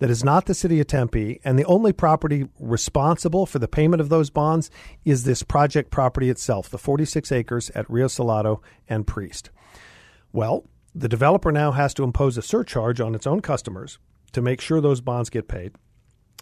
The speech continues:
The city of Tempe did allow half of its sales tax and property tax to be used to pay those bonds as well. That's two hundred and forty-seven million dollars. It's specifically capped in the agreement at that amount.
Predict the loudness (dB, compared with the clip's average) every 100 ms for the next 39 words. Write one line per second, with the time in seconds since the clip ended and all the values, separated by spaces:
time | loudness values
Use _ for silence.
0 | -8 -4 0 4 4 4 2 2 0 4
1 | 4 6 4 2 0 -2 -2 -14 _ -4
2 | 2 4 4 2 0 -2 -6 -2 2 2
3 | 0 -2 -4 -2 0 0 -2 -2 -2 -4
4 | -6 -4 0 2 2 0 -14 -18 -8 -2
5 | 2 4 4 2 0 -2 -2 -2 -4 -4
6 | -4 -4 -6 -2 2 4 2 0 0 -2
7 | -2 0 0 0 0 2 2 2 2 0
8 | -2 -4 -12 -14 -8 -4 0 0 0 0
9 | 0 0 0 0 0 -6 -6 -2 0 0
10 | 0 -2 -4 -12 -18 -6 -2 0 2 2
11 | 0 -6